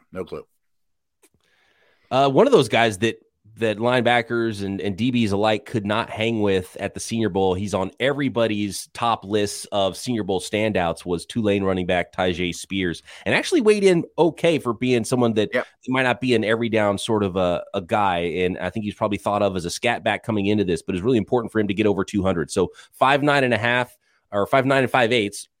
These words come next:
Speaker 2: two hundred and four pounds, really big ten-inch hands. So if you want
Speaker 1: Mm-hmm.
Speaker 2: that player that's a, uh, a-,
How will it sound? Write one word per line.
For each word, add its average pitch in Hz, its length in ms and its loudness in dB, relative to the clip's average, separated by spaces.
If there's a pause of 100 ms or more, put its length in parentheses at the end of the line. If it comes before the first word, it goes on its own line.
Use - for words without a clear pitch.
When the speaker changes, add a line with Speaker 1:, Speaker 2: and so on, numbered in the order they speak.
Speaker 2:
two 175 160 0
hundred 156 220 2
and 120 100 0
four 151 300 0
pounds, 120 520 0
really 196 180 -2
big 139 260 0
ten-inch 131 420 2
hands. 113 320 0
So 113 120 0
if 98 100 -6
you 156 80 0
want 190 180 2
Speaker 1:
Mm-hmm. 92 40 -10
Speaker 2:
that - 180 -6
player 131 300 0
that's 117 280 -4
a, 104 260 -2 (380)
uh, 101 320 -2
a-, 98 140 -4